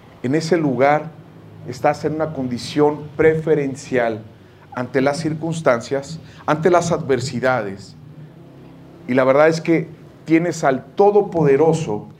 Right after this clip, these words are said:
que está de tu lado. Hoy recuerda esta promesa de Dios. La voluntad de Dios es que permanezcamos en Cristo.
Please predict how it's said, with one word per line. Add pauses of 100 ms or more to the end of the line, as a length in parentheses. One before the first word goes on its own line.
que
está
de
tu
lado. (1080)
Hoy (840)
recuerda
esta
promesa
de
Dios. (1160)
La
voluntad
de
Dios
es
que (380)
permanezcamos
en
Cristo.